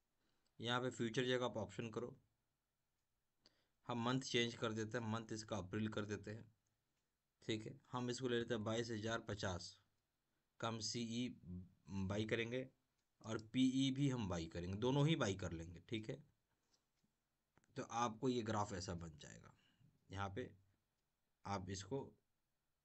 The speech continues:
चेंज करके बाईस हज़ार पचास करिए,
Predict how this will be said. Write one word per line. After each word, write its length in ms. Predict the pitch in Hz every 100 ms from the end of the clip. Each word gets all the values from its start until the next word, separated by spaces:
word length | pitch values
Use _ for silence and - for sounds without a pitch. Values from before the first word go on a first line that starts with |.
| _ _ - - _ _ _ _ _ _ _ _ _ _ _ _ _ _ _ _ _ _ _ _ _ _
चेंज 240 | - 113 113
करके 340 | 104 95 123
बाईस 280 | 98 98 101
हज़ार 200 | 95 113 104
पचास 320 | 101 95 87 -
करिए, 320 | 85 71